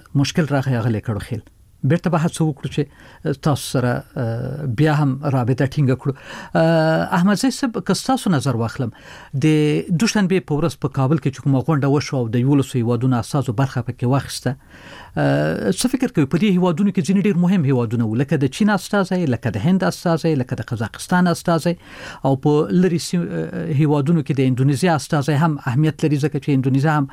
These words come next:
اقتصاد په لسو اقتصادونو کې راځي. آه، آه، څه فکر کوئ چې، آه، د دوحې په غونډه باندې به د دې غونډې تاثیر وي؟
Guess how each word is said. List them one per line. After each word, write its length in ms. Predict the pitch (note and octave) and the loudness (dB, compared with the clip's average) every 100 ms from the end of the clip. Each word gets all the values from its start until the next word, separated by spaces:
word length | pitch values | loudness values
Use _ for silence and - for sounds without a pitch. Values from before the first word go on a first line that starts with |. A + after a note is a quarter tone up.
| - - - | -12 -12 -4
اقتصاد 520 | B2+ - C3+ D#3+ C#3 - - _ - | -4 -2 -2 0 0 -4 -20 _ 0
په 60 | |
لسو 280 | C#3+ C#3 C3+ | 0 0 -2
اقتصادونو 500 | B2 - B2+ A#2 B2 | -4 -2 0 2 0
کې 140 | - G#2 - A#2+ | -2 -8 -6 -2
راځي. 360 | A#2+ - A2+ A#2 - | -2 -2 -4 -6 -4
آه، 220 | A#2 A2+ - - - - | -2 -2 -6 -16 -12 -2
آه، 280 | D3+ F3 G3 | 0 2 0
څه 180 | - B3 | 0 -2
فکر 160 | A#3+ A3+ | -2 -2
کوئ 180 | C3+ A#2 | 0 -2
چې، 120 | - | -2
آه، 720 | B2+ - - - - D#3+ F#3 | -8 -10 -20 -20 -8 -6 -4
د 120 | F3 C#3 | 0 0
دوحې 380 | C#3 C#3 D3 D#3 | 0 0 2 2
په 140 | F#3 B2 | 0 0
غونډه 500 | F3 C#3 A#2+ - D#3+ | 0 2 -2 -4 -4
باندې 240 | B2 B2 | 0 0
به 200 | A#2+ A#2 - C#3 | 0 -6 -6 0
د 20 | C3 | 2
دې 80 | E3+ | 2
غونډې 200 | F3 D3 | 2 0
تاثیر 440 | D3+ B2+ - D#3+ | -2 -4 -2 -2
وي؟ 100 | C3 | -2